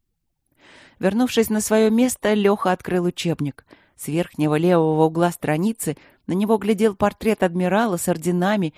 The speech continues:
и с подзорной трубой, под которым было чётко написано «Ф. Ф. Ушаков». На этом Лёхины злоключения не кончились. В критический момент на литературе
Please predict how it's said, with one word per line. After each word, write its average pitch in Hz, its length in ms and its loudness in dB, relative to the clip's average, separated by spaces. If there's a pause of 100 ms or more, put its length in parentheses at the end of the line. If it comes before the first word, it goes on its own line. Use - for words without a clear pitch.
(140)
и 226 100 0
с - 80 -10
подзорной 190 600 0
трубой, 151 560 -4 (320)
под - 140 -12
которым 160 460 -2
было 160 240 0
чётко - 480 -8
написано 160 680 -4 (480)
«Ф. 196 400 -4 (200)
Ф. 160 460 -6 (180)
Ушаков». - 720 -12 (1400)
На 220 160 -2
этом 247 400 0 (160)
Лёхины 180 480 0
злоключения 185 960 -2 (140)
не 202 160 -10
кончились. - 680 -6 (560)
В - 140 -20
критический 180 640 -2
момент 175 460 0
на 160 80 2
литературе 156 720 0